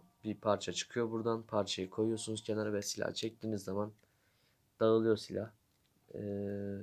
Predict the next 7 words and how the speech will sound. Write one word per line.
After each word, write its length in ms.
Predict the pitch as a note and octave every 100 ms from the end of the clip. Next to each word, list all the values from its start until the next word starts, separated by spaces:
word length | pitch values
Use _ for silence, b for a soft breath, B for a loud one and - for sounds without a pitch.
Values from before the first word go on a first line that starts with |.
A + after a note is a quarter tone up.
| - - _
yağlama 680 | A2 G#2 G2+ G2 G2 G2+ - -
vesaire 600 | G2+ - F#2+ F#2+ G#2+ G#2 -
şeyler 340 | - G2+ G2+
için. 260 | F2+ - B2+ - B B B B B B B B _ _ - _ _ - - -
Şöyle 500 | - - - - -
bir 100 | A2
daha. 280 | G#2+ G2+ G#2+